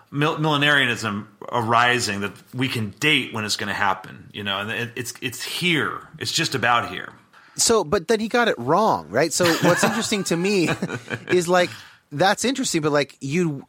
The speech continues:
Speaker 2: one version of that history is, and then it stops because a bunch of people believed it, got it wrong. Okay, we're now immunized to that.
Speaker 1: Right,
Speaker 2: But that's
Speaker 1: right.
Speaker 2: not really what happens.
Speaker 1: No, it isn't what happens. And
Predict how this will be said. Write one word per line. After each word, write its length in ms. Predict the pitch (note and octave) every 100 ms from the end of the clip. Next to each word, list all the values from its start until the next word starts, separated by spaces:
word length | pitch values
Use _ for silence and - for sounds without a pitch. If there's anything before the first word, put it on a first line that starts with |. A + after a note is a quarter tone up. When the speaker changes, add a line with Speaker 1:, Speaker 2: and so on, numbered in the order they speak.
| _
Speaker 2:
one 400 | C#3 C#3+ A3 C4
version 400 | C#3+ C3 A#2+ B2
of 140 | B2 A2+
that 140 | A#2
history 360 | B2+ - C3 A#2+
is, 140 | A2+ -
and 160 | C3 C#3+
then 120 | D#3+
it 140 | -
stops 500 | - F#3+ F#3 - -
because 720 | - B2+ - C3+ B2 A2 - - _ _
a 60 | C#3
bunch 180 | D#3+ D#3+
of 20 |
people 100 | E3
believed 400 | C#3 C#3 F#3+ E3
it, 240 | E3+ - -
got 200 | C#3+ D3
it 60 |
wrong. 500 | D3 D3+ D3+ D3+ D3+ - _ _ -
Okay, 340 | D#3+ D#3 C#3
we're 320 | B2+ C#3 D3 C#3
now 340 | C#3 C3+ C3+ -
immunized 800 | C#3+ C#3+ B2+ G2 F2+ E2 - -
to 100 | G2+
that. 180 | F2 A#2
Speaker 1:
Right, 240 | F#2 F2+ -
Speaker 2:
But 80 | B2+
that's 160 | D#3+ D#3
Speaker 1:
right. 60 | E3
Speaker 2:
not 140 | C#3
really 180 | D3 C3+
what 120 | B2+
happens. 580 | C3+ C3+ E2 A1 - - _
Speaker 1:
No, 300 | B2+ D#3 D#3+
it 80 | B2+
isn't 180 | D#3+ A3
what 120 | D3+
happens. 580 | B2 A2+ A2+ G#2+ G2+ -
And 320 | - B2 A2+